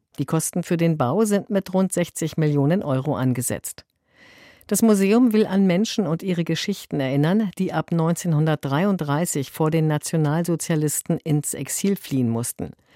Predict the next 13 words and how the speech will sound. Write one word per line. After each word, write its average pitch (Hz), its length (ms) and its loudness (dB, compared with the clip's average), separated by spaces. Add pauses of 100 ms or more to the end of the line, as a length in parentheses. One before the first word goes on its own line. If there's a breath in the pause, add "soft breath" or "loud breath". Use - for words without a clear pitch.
(300 soft breath)
Schirmherrin 226 680 4
und 156 240 -2
Herren 143 440 0
sind 202 400 -2
Literaturnobelpreisträgerin 185 1800 0
Herta 151 320 0
Müller 160 380 2 (400 loud breath)
und 247 240 2
Altbundespräsident 156 1160 -2
Joachim 139 340 -2
Gauck. 110 340 -4 (1300 soft breath)
Ohne 226 280 6
Spiel, 226 420 2